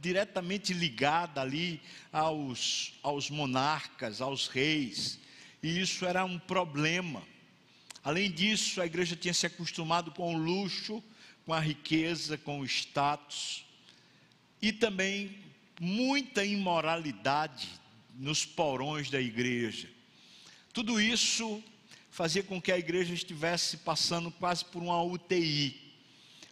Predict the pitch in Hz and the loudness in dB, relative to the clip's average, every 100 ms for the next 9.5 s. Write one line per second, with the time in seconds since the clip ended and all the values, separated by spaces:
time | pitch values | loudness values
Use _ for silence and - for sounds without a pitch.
0 | _ 143 156 165 170 156 156 - - 151 | _ 0 2 2 2 2 0 -2 -2 -2
1 | 143 - 139 120 101 90 - - _ _ | -2 0 2 2 0 -8 -20 -20 _ _
2 | - - - - - 170 - 247 226 - | -20 -20 -20 -20 -12 -6 2 2 0 -6
3 | 202 - 240 208 196 143 190 214 - - | -6 2 0 2 -4 0 2 4 2 0
4 | - - - - - - - - - _ | -2 -8 -20 -20 -20 -20 -20 -20 -20 _
5 | - 180 214 262 226 185 - 175 - 185 | -2 0 0 2 2 0 0 0 0 0
6 | 180 - 185 180 165 180 180 180 175 175 | -2 -2 -2 2 2 2 0 0 0 0
7 | 170 156 160 - 165 196 208 165 - 160 | -2 -2 0 0 0 -2 0 0 0 0
8 | 160 160 - - - - - 156 190 - | 2 0 -6 -18 -20 -20 -6 0 0 0
9 | 196 196 185 165 - | 2 4 2 -2 -10